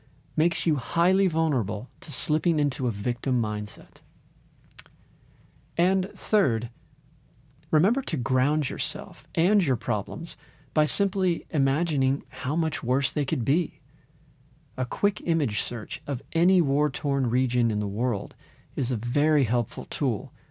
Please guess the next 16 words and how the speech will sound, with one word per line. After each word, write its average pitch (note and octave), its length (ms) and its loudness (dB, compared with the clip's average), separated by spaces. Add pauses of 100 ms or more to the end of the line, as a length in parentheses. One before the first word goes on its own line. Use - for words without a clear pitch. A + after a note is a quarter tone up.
(160)
for B2+ 180 -2
self-grounding. A#2 800 -2 (1800)
But G3 140 2
moreover, F#3 680 2 (760)
it's F3 180 2
only G#3+ 580 0
when D#3+ 200 2
you D#3+ 120 2
choose B2 380 0
to - 120 -8
think D#3+ 320 -2
differently D#3 640 -2 (320)
and B2 180 2
show D#3+ 380 2
up G3 220 -2
differently A#2 640 -2